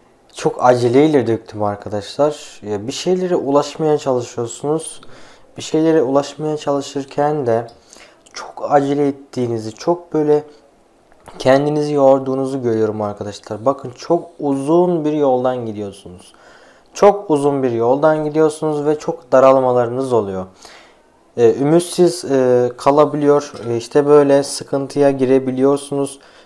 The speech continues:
Çok büyük bir yük var üstünüzde. "Ya, bu yükle nasıl baş ederim?" diye düşünüyorsunuz. Bakın, sanki bir akrep, gördünüz mü? Sanki bu bir akrep ve akrebin üstünde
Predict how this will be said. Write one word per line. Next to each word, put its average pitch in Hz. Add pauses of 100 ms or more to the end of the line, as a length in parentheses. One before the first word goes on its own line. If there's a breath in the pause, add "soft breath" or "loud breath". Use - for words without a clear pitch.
Çok 156
büyük 147
bir 135
yük 135
var 131
üstünüzde. 120 (520 loud breath)
"Ya, 117
bu 143
yükle 156
nasıl 147
baş 135
ederim?" 117
diye 139
düşünüyorsunuz. 120
Bakın, 143
sanki 165
bir -
akrep, 151
gördünüz 135
mü? 92 (840 loud breath)
Sanki 190
bu 190
bir 127
akrep 185
ve 143
akrebin 151
üstünde 131